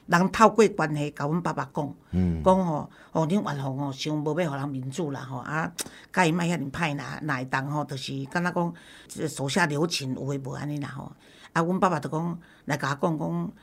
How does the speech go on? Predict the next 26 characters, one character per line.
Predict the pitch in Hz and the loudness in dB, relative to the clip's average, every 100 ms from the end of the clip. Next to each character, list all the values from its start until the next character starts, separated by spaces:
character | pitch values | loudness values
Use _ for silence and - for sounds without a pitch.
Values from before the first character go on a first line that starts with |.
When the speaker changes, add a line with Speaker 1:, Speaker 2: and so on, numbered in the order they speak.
| - | -8
Speaker 1:
我 | - 208 | 2 4
讲 | 214 160 | 6 2
也 | |
无 | 143 160 | 2 0
效 | 147 156 | 2 2
啦， | 156 160 | 2 0
伊 | |
较 | 135 170 | -4 -8
听 | 165 151 | 0 2
你 | 165 165 | 2 0
诶， | |
无 | 139 135 | -2 -4
你 | 147 | -4
甲 | 135 | -4
伊 | 135 | -2
讲 | 175 143 | -2 -2
安 | - | -4
尼 | 143 135 | -4 -6
啦 | |
吼。 | 82 78 73 | -4 -4 -4
Speaker 2:
嗯。 | 67 147 65 69 | -4 -4 -6 -4
Speaker 1:
啊， | 69 | 0
伊 | 180 | 0
讲 | 185 180 | 0 0
吼， | 151 151 - _ - | -2 -4 -14 _ -6
恁 | 180 196 | 0 2